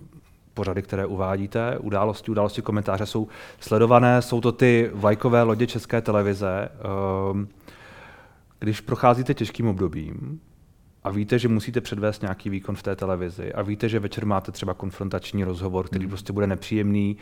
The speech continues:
Speaker 2: Mhm.
Speaker 1: který musíte nějak odvést a je na vás, je od vás nějaké očekávání,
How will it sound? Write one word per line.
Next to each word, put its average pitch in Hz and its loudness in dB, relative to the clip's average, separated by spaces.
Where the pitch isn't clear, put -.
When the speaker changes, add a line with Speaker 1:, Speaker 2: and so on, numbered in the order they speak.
Speaker 2:
Mhm. 104 -8
Speaker 1:
který 107 0
musíte 107 -2
nějak 107 0
odvést 104 0
a 104 0
je 101 2
na 104 2
vás, 104 2
je 104 -6
od 101 -2
vás 104 0
nějaké 104 -4
očekávání, 113 -4